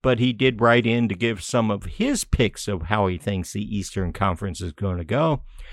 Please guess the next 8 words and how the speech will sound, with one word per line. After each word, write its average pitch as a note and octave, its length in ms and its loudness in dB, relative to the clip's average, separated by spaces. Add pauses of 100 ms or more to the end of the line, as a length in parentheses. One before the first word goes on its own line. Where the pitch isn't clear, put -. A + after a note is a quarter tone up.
(320)
And, B2 540 6
uh, A#2+ 160 6
do A#2 120 0
you G#3+ 100 4
have G#3+ 220 4
that A3 140 4
handy, E3+ 600 2 (260)
Mason? - 400 -4